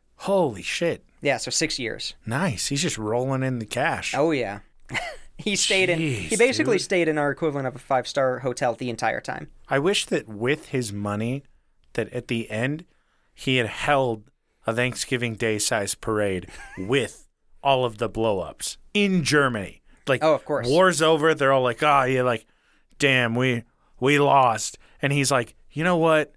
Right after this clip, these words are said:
Speaker 1: To make everybody feel better, we're gonna have a little parade." And then everybody's marching out there, and they've got these British troops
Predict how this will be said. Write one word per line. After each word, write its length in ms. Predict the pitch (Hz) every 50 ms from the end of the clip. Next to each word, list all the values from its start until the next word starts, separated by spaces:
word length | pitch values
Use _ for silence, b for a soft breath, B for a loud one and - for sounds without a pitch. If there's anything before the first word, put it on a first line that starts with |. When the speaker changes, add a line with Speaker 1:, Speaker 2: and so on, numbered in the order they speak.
| _ _ -
Speaker 1:
To 100 | - 131
make 220 | 139 143 139 -
everybody 420 | 151 147 156 156 139 147 139 135 131
feel 300 | - - 143 135 123 120
better, 260 | 123 120 117 117 113
we're 100 | 113 110
gonna 120 | 117 113
have 160 | 113 110 104
a 40 | 110
little 200 | 107 107 107 101
parade." 500 | - - 107 107 98 90 85 78 73 - - b b b b b b
And 100 | - 135
then 80 | 135 135
everybody's 460 | 139 139 143 139 131 143 139 127 117
marching 400 | 131 131 127 127 - - 127 120
out 160 | 117 117 117
there, 100 | - 113
and 100 | 113 110
they've 140 | 110 110 107
got 180 | - 120 117 -
these 140 | 110 110 104
British 380 | 101 117 110 107 107 107 - -
troops 420 | - 113 104 98 95 - -